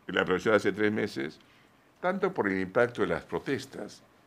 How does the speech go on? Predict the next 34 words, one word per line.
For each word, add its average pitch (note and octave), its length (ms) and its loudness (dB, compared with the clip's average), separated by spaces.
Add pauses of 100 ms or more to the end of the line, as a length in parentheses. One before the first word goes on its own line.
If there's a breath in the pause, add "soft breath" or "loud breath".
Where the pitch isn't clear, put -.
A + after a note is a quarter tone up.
(220)
que F#2 140 -6
se G2 140 -2
notó F#2+ 320 2
con F#2 160 -2
más F#2 160 -2
fuerza, A#2 320 -2
bueno, G2+ 200 -4
en F#2+ 120 -6
diciembre, C3+ 380 -8
pero F2+ 80 -4
también G2+ 240 -4
en E2+ 180 -4
enero. G2+ 340 -6 (840 soft breath)
En F#2+ 80 -2
enero B2 340 4
el G#2 80 0
impacto G2+ 540 0
que F#2 320 -4
hemos G#2 240 -2
gestionado F#2 360 0
de F#2 60 -2
protestas F#2+ 680 -8 (420 soft breath)
ha F#2+ 80 -8
sido - 300 -2
casi A2 260 -2
cuatro G#2+ 340 -2
por E2 160 -10
ciento G2 340 -8
del D2 120 -6
P E2 180 -2
B D#2 120 -4
I F2 160 -6 (180)
de F#2 300 -4
enero. E2 640 -4